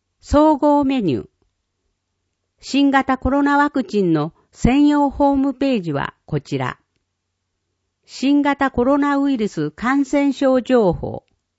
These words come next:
市民課窓口の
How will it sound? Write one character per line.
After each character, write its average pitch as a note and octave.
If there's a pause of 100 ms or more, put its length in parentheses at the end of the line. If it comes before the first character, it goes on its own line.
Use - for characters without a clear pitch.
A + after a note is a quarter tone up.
(1160)
市 -
民 D4
課 B3
窓 G#3+
口 A3+
の D3+